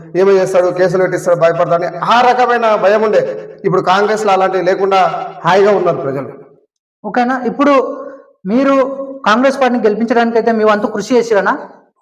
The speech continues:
Speaker 2: ఆరు గ్యారెంటీలను తీసుకెళ్ళిన ప్రజల దగ్గరికి. ఇప్పుడు ఆరు గ్యారెంటీల్లో కొన్ని గ్యారెంటీలు కూడా అమలు అవుతున్నాయి.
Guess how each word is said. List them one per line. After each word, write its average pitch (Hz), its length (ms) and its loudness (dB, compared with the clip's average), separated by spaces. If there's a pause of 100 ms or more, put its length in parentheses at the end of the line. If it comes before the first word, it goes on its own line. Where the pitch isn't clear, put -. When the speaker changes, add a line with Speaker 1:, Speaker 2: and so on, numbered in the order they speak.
(200)
Speaker 2:
ఆరు 254 140 4
గ్యారెంటీలను 277 460 2
తీసుకెళ్ళిన 240 420 0
ప్రజల 214 300 2
దగ్గరికి. 233 280 2
ఇప్పుడు 233 420 -2
ఆరు 226 240 4
గ్యారెంటీల్లో 277 420 2
కొన్ని 247 200 0
గ్యారెంటీలు 262 360 2
కూడా 269 140 2
అమలు 247 160 2
అవుతున్నాయి. 240 360 2